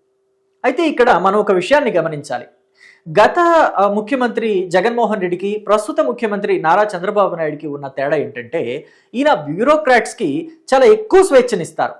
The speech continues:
అంటే ఇవ్వాల్సిన దానికన్నా ఎక్కువ. జగన్మోహన్ రెడ్డి చూసుకుంటే గనక చాలా తక్కువ స్వేచ్ఛ. అంటే, ఓ రకంగా చెప్పాలంటే, కుక్కిన పేన్లా పడి ఉంటారు బ్యూరోక్రాట్స్ అంతా వైసీపీ హయాంలో. ఎవరు కూడా నోరు తెరిచి మాట్లాడరు.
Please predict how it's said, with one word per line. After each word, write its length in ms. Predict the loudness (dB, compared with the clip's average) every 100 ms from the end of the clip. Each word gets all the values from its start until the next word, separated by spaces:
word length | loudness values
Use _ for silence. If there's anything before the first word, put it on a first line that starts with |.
| -10
అంటే 180 | -4 -2
ఇవ్వాల్సిన 520 | 0 4 4 4 2
దానికన్నా 400 | 0 2 0 2
ఎక్కువ. 380 | 0 0 -6 -6 -10 _ _ _ -2
జగన్మోహన్ 580 | 4 4 4 4 2 2
రెడ్డి 220 | 0 -2 -6
చూసుకుంటే 340 | -6 -4 -2
గనక 480 | -2 0 2 2 0 -4 _ -2 4
చాలా 240 | 6 6
తక్కువ 560 | 2 -2 -2 -4 -2 -2
స్వేచ్ఛ. 420 | -2 -6 -6 -6
అంటే, 160 | 0
ఓ 140 | 2 4
రకంగా 300 | 2 0 0
చెప్పాలంటే, 400 | 0 0 -2 -2
కుక్కిన 400 | -2 -2 2 4
పేన్లా 320 | 4 4 4
పడి 180 | 2 0
ఉంటారు 260 | 2 2
బ్యూరోక్రాట్స్ 720 | 2 0 2 2 4 2 2
అంతా 220 | -4 0 2
వైసీపీ 460 | 2 0 -4 -4
హయాంలో. 480 | 0 0 0 -2 -10 -14 _ _ _ _ _ 0
ఎవరు 300 | 4 6 4
కూడా 220 | 4 4
నోరు 240 | 6 4
తెరిచి 300 | 6 4 2
మాట్లాడరు. 600 | 0 2 4 2 2 -2